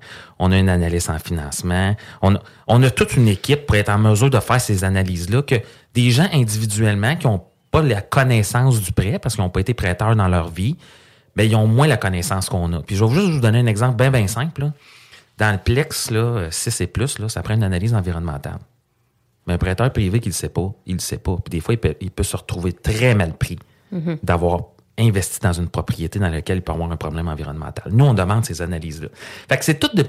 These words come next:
Speaker 1: des petites subtilités qui fait que notre expertise, là, ben, est super importante. Puis j'en parlais hors d'onde, on a un investisseur qui nous a appelé, qui a fait du prêt privé, puis il a dit, « Ben là, vous, pouvez-vous le reprendre ? Parce que pour vrai, là, c'est un paquet de troubles. Je,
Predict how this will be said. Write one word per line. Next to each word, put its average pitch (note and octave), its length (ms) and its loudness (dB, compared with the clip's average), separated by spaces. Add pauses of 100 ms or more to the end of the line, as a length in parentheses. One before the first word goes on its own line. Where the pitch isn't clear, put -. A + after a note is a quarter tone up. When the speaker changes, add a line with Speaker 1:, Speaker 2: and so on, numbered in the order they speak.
(140)
Speaker 1:
des A2 120 -2
petites - 280 -10
subtilités A#2+ 920 -2 (440)
qui - 100 -12
fait G3 180 -2
que F3 80 4
notre G#2 220 4
expertise, D#3 640 -4
là, C3 160 2
ben, F#2 220 -2
est F#2 40 -4
super - 360 0
importante. A#2 600 0 (480)
Puis - 100 -12
j'en G2 120 0
parlais G#2 240 0
hors G#2 180 2
d'onde, A2+ 300 0
on G2+ 100 0
a F#2+ 60 0
un F#2+ 60 0
investisseur G2 420 -2
qui - 80 -2
nous F2+ 160 -2
a F2+ 60 0
appelé, D#2+ 220 -4
qui G2 120 -2
a - 20 0
fait G2 140 -2
du F2 100 -10
prêt F#2+ 140 0
privé, E2+ 280 0
puis - 140 -4
il E2 40 2
a D#2+ 40 -2
dit, « D#2 100 -8
Ben D#2+ 120 -2
là, F2+ 80 0
vous, F2+ 160 -4
pouvez-vous F#2 320 -2
le A2+ 80 4
reprendre ? G2+ 340 0
Parce - 140 -2
que G2+ 80 -2
pour E2 180 -2
vrai, F#2+ 160 0
là, G2+ 220 0 (480)
c'est - 160 -4
un F#2 120 4
paquet A2 280 0
de - 100 -6
troubles. A#2+ 400 4 (300)
Je, F2 40 -2